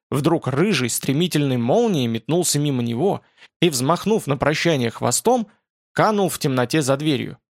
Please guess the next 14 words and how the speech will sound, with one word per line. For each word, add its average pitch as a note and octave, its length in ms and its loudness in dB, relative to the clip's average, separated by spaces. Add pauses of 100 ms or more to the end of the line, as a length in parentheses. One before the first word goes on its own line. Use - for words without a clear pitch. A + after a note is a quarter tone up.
(140)
"Э, G3 260 4
браток, D#3 520 0
ты D#3+ 140 0
куда G#3+ 340 2
это? - 260 -6
Давай B2 440 2
назад!" F3 500 2 (1160)
Однако F3 420 0
хвостатый C#3 580 0
человекоохранитель C3 1040 0
на B2 160 2
зов C3 260 -2
не E3 300 0
явился. - 480 -4